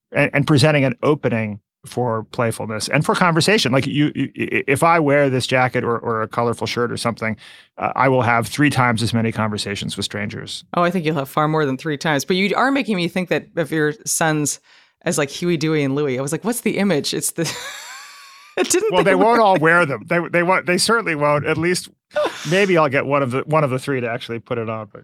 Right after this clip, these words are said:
Speaker 2: But, uh, no, but I completely agree with you. I think that that's what it, well, I know that that's what's known as play signals.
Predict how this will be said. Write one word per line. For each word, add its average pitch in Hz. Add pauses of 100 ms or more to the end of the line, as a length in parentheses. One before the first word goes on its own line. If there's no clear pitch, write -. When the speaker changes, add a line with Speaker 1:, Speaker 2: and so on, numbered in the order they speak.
Speaker 2:
But, 220
uh, 226
no, 233
but 208
I 208
completely 220
agree 185
with 185
you. 160
I 156
think 196
that 175
that's 165
what 156
it, -
well, 151
I 143
know 151
that 139
that's 147
what's 147
known 147
as 131
play 175
signals. 127